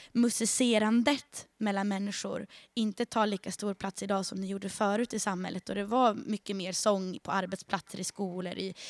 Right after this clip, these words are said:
kyrkor, i, generellt liksom. För att, för jag mår bra av den fysiska vibrationerna som sprids när man musicerar med varandra. Eh,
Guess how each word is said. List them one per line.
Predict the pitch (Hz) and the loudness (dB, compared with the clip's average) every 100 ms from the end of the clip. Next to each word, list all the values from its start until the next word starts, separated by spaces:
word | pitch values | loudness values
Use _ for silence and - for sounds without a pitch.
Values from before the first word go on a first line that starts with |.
| - | -2
kyrkor, | - 214 180 - - 185 180 | 0 2 -2 -12 -4 -4 -4
i, | 185 180 - - - _ _ - - | -8 -10 -12 -16 -18 _ _ -18 -2
generellt | 226 214 254 220 - | 2 4 6 4 0
liksom. | - 202 196 - | -14 -8 -8 -2
För | - | -2
att, | 208 - - - | -2 -4 -20 -16
för | - 233 | -2 4
jag | 269 294 226 | 8 8 6
mår | 208 | 2
bra | 196 226 196 190 - | 0 0 2 0 -4
av | 214 190 | -6 -2
den | 190 196 | -2 -2
fysiska | 190 - 269 233 220 - 190 196 - - | -6 0 2 2 -2 -4 -4 -6 -10 -10
vibrationerna | - 214 220 208 269 233 208 185 185 | -2 0 2 4 4 4 0 -2 -4
som | 214 | -4
sprids | 196 - 254 180 - - | -4 2 0 0 -6 -4
när | 208 | -2
man | 196 196 | 0 -2
musicerar | 202 202 269 233 190 | -2 -2 0 0 0
med | 180 | -4
varandra. | 185 190 190 190 - - - - - - - _ _ | -4 -6 -6 -6 -6 -8 -14 -12 -14 -16 -20 _ _
Eh, | 202 185 180 | 0 0 -4